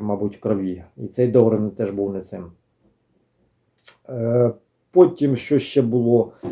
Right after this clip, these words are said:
Було відновлення козацтва на деяких там землях, Чернігівська, Полтавська, Харківська, там то є теж такий суттєвий, якби, вклад взагалі відновлення державності такої, да, культури цієї.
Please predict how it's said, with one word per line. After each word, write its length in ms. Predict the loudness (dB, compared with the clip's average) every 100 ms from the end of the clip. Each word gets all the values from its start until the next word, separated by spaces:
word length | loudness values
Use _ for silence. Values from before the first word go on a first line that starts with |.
| -14 _ -6
Було 300 | 6 8 8
відновлення 420 | 6 2 4 2
козацтва 800 | 2 4 6 4 2 -2 0 0
на 160 | 0
деяких 560 | 2 4 4 2 -6 -6
там 340 | -2 0 0
землях, 500 | 0 2 2 2 0
Чернігівська, 640 | 0 0 2 0 -2 -4 -4
Полтавська, 600 | -2 2 4 2 0 -6
Харківська, 600 | -2 -2 -2 -8 -4 -6
там 220 | -4 -4 -2
то 140 | 2
є 200 | 2 2 -4 _ _ _ _ _ _
теж 180 | -2 -2
такий 360 | -4 0 0 0
суттєвий, 500 | -4 0 2 4 4
якби, 420 | 2 0 -2 -2 -8 -16 -20 -20 -20 -20 -20 -20 -20 -20 _ _ _ _ _ _
вклад 400 | 0 4 4 0 -12 -12 -14 -8
взагалі 440 | 0 4 4 6
відновлення 460 | 4 6 6 6 2
державності 600 | 2 4 4 4 0 -6
такої, 340 | -10 -6 -4
да, 100 | -2
культури 500 | -2 -4 -4 -2 -2
цієї. 280 | -2 -4 -4